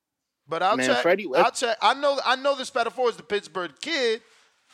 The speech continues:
Speaker 2: Yeah,
Speaker 1: but I'm pretty
Speaker 2: yeah.
Speaker 1: sure Angel Manfredi's big fight was on H B O, and it was in his hometown.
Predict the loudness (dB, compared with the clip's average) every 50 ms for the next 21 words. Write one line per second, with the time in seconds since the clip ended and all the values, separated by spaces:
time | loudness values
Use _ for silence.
0 | -6 -6 -4 -2 0 0 0 0 -2 -2 -2 0 0 0 0 -2 -2 0 0 0
1 | 0 0 -2 -4 -4 -6 -8 -6 -4 -2 -2 -2 -2 -4 -4 -4 -4 -4 -4 -8
2 | -10 -4 -2 -2 -2 -4 -4 -2 0 0 0 0 -2 -8 _ _ _ _ _ _
3 | _ -14 -12 -12 -8 -6 -4 -4 -4 -4 -4 -6 -8 -10 -12 -12 -10 -6 -4 -2
4 | -2 -2 -2 -4 -8 _ _ _ _ _ _ _ _ _ _ _ _ _ _ _
5 | _ _ _ _ _ _ _ _ _ _ _ _ _ _ _ _ _ -8 -4 -4
6 | -4 -4 -4 -6 -6 -8 -8 -6 -6 -8 -6 -6 -6 -6 -4 -4 -6 -6 -6 -6
7 | -4 -4 -2 -2 -4 -6 -8 -12